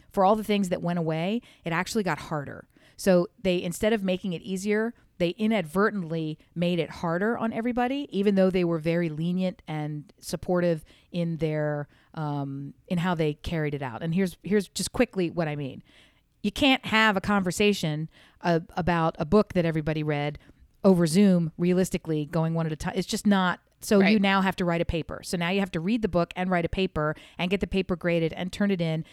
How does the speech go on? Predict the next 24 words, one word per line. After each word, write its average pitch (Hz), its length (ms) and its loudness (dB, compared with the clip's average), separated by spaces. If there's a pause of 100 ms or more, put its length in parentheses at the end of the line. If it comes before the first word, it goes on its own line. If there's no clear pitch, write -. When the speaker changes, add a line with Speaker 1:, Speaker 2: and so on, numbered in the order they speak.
(140)
Speaker 1:
Your 196 120 4
group 233 240 4
projects 190 480 4
are 175 60 0
much 190 220 -2
more 190 120 2
complicated 170 600 -4
because 160 240 -6
everybody's 175 360 -2
schedules 170 380 -4
are 160 40 -6
very 165 220 -4
different, 160 380 -6 (240)
on 208 160 2
and 202 80 4
on 185 160 4
and 175 80 0
on 175 160 2
and 175 80 0
on 160 140 -2
and 156 80 -4
on 147 140 -2
and 143 80 -4
on. - 200 -8